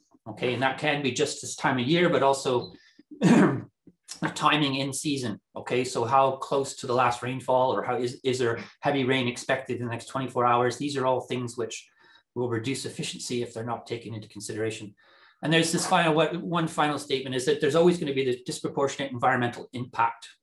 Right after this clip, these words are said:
from spreading over winter versus the economic value as a fertilizer. We can calculate it. It is a valuable fertilizer, but we need to recognize that that's not the only important element to this whole discussion.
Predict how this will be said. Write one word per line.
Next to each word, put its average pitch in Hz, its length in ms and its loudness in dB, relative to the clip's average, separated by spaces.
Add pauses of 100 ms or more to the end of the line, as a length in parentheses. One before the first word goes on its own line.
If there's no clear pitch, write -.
(100)
from 117 160 -4
spreading 127 380 0
over 120 180 2
winter 120 320 -2
versus 113 380 -6
the 123 180 -4
economic 131 520 -4
value 143 440 2 (420)
as 120 120 -4
a - 60 -6
fertilizer. 147 640 0 (340)
We 120 80 -6
can 170 300 2
calculate 143 480 -2
it. 147 280 -6
It 135 120 -4
is 151 160 4
a 139 60 2
valuable 135 400 0
fertilizer, 127 680 -2 (320)
but 117 120 -2
we 123 100 -2
need 156 220 2
to 143 80 -4
recognize 123 580 -2
that 101 140 -6
that's - 280 -4
not 127 240 0
the 120 100 0
only 113 400 -4 (680)
important - 480 0
element 120 340 0
to - 100 -12
this 113 160 -6
whole 120 180 -4
discussion. 110 540 -8